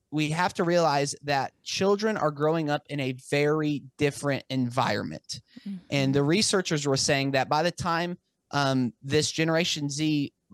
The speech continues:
Speaker 1: the kids right now in that poll were, it was two thousand twenty-three, I believe it was. He said by the time these kids who are sixteen, eighteen, once they reach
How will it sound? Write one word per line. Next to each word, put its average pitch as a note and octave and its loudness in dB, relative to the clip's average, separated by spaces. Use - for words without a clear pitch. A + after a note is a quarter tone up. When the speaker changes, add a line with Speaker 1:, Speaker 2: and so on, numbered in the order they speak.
Speaker 1:
the C3 2
kids E3 -2
right D#3 2
now D3+ 4
in C#3+ 2
that D3+ 0
poll C#3 2
were, B2+ 0
it C#3+ -4
was B2+ -6
two D3+ -6
thousand C#3 0
twenty-three, C3 -4
I A#2 0
believe A#2 -6
it A2 -6
was. A2+ -2
He - -10
said D#3+ 0
by D3+ 4
the - -4
time E3 0
these D#3+ -2
kids D3+ -2
who D3 0
are C#3+ 2
sixteen, D#3 0
eighteen, C#3 -2
once D#3 0
they D#3+ 2
reach E3+ 0